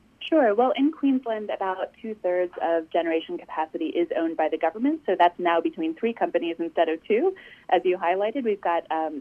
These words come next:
Stanwell and C S Energy, as well as CleanCo, which has really taken on the cleaner energy assets, uh, from those two companies. Um, and then we have, you know, as, as elsewhere, we have significant private investment in the sector as well, both in terms of, uh, gas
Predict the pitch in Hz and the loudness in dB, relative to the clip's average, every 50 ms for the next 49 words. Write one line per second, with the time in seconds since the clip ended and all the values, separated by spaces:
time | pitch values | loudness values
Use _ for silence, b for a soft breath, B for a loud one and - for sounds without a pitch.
0 | - _ - 196 190 185 180 175 170 160 160 156 - _ - 196 185 175 180 175 | -10 _ -8 -8 -6 -2 0 0 0 0 0 -4 -6 _ -4 -2 -2 -2 -2 -4
1 | 165 170 165 - - 160 160 160 - 156 160 - 160 156 156 151 151 - - - | -6 -6 -6 -6 -4 -4 -2 -2 -2 -4 -2 -2 -2 -2 -2 -2 -6 -8 -10 -6
2 | 165 165 160 160 - - 151 147 143 151 147 - 160 156 165 165 165 160 156 - | -4 -2 -2 -2 -2 -2 -4 -4 -4 -4 -6 -10 -8 -4 -2 0 0 0 -2 -4
3 | - 156 156 160 156 156 156 156 156 156 151 151 143 - 165 - - 180 175 165 | -6 -6 -6 -4 -2 -2 0 0 0 -2 -4 -6 -4 -4 -4 -4 -4 -4 -2 -2
4 | 156 - - - 156 151 - 151 147 143 147 - - 147 139 - - _ _ _ | -2 -2 -2 -2 -6 -6 -6 -4 -2 -2 -2 -2 -2 -2 -2 -2 -4 _ _ _
5 | _ _ _ _ _ _ - - 156 151 143 147 - 165 165 160 165 156 160 - | _ _ _ _ _ _ -4 -2 0 0 -2 -2 -4 -4 -2 0 0 0 0 -2
6 | - - 147 - - 165 170 196 196 214 226 240 240 240 b b b b b b | -6 -10 -8 -6 -6 -6 -4 -4 -4 -4 -4 -6 -6 -8 b b b b b b
7 | b b b b - 175 175 170 170 170 - 190 185 196 208 208 220 233 214 226 | b b b b 4 6 6 4 4 0 -2 -2 -2 0 -2 -2 -4 -4 -4 -2
8 | 220 220 208 - _ _ - 196 190 170 156 160 160 - _ - - 170 175 165 | -2 -2 -4 -6 _ _ -10 -8 -4 -2 -2 -2 -4 -6 _ -6 -4 -4 -4 -4
9 | - _ - 160 170 170 - 147 170 175 - - 160 156 156 151 156 - 156 156 | -6 _ -6 -4 -4 -2 0 -2 -2 -2 -6 -6 -6 -6 -6 -6 -6 -6 -6 -6
10 | 156 _ - 156 165 160 160 - - - 160 139 - - 156 151 151 151 156 147 | -6 _ -12 -12 -12 -12 -12 -12 -14 -14 -14 -12 -10 -8 -8 -8 -8 -8 -8 -8
11 | 147 147 147 - 160 151 139 - 151 147 - - 151 147 - 156 147 147 147 139 | -8 -8 -8 -8 -10 -12 -10 -12 -14 -12 -8 -8 -8 -8 -8 -8 -8 -8 -8 -6
12 | - 147 147 147 147 - 151 151 156 - 156 151 151 - 156 156 151 151 - 156 | -6 -4 -4 -4 -4 -4 -4 -6 -6 -6 -10 -12 -12 -10 -10 -10 -10 -6 -4 -2
13 | 151 147 151 147 - _ b b b b b _ - 165 156 147 143 160 - 165 | -2 -2 -4 -8 -14 _ b b b b b _ -2 -2 0 0 0 -2 -2 -2
14 | 165 | -2